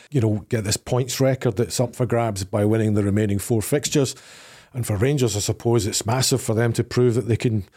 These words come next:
they can beat their rivals, uh, and for the sake of their own supporters. And no Celtic supporters will be there, so it's a,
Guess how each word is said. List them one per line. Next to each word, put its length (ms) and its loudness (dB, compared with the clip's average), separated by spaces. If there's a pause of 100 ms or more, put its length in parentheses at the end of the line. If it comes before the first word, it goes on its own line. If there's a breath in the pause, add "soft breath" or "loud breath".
(160 soft breath)
they 120 2
can 140 0
beat 260 0
their 120 6
rivals, 540 2
uh, 300 2 (100)
and 260 -4
for 140 -2
the 80 0
sake 240 0
of 100 0
their 140 2
own 100 2
supporters. 560 0 (640 loud breath)
And 140 -2
no 100 2
Celtic 340 0
supporters 460 -2
will 100 2
be 200 4
there, 180 2
so 260 -2
it's 180 -10
a, 180 -2